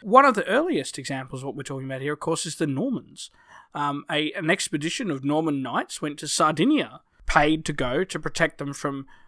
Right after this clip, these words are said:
uh, Barbary raiders, and they just took over the state because they felt like that was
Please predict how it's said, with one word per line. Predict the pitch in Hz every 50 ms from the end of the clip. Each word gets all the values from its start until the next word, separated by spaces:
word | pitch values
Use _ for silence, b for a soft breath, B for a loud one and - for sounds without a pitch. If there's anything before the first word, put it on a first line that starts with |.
| b b
uh, | - 135
Barbary | 131 - 160 151 143 139 143 190 202 139 131
raiders, | 131 139 160 196 175 127 98 78 - - - - -
and | - 139 135
they | 135 131
just | 127 143 139 - -
took | 147 127 -
over | 143 127 120 123 127
the | 117 120
state | - - - 160 147 123 - - _
because | - 123 - 127 120
they | 120 117
felt | - - 117 95 -
like | 113 117 120
that | 110 78 -
was | 127 - - -